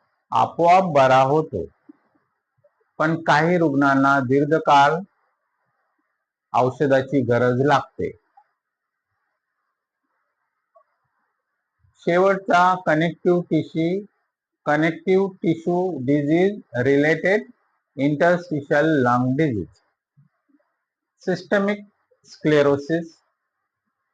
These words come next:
rheumatoid arthritis, लुपस यासारख्या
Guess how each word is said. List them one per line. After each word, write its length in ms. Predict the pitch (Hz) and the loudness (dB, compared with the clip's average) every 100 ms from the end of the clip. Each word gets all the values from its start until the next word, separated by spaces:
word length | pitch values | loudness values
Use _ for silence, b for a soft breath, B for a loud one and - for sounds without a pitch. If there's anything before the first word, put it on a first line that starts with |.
| - | -12
rheumatoid 680 | - 131 143 147 156 160 170 - - | -4 -2 0 0 2 2 0 -6 -2
arthritis, 760 | 117 117 - 127 131 156 160 160 _ _ _ _ _ _ _ _ _ _ _ 127 | -2 -2 -2 -2 -2 -4 -6 -6 _ _ _ _ _ _ _ _ _ _ _ -2
लुपस 680 | 143 143 170 180 175 - _ _ _ - | 0 0 0 0 -2 -18 _ _ _ -4
यासारख्या 680 | 135 185 185 160 - 147 151 | 0 0 0 -2 -2 -2 -2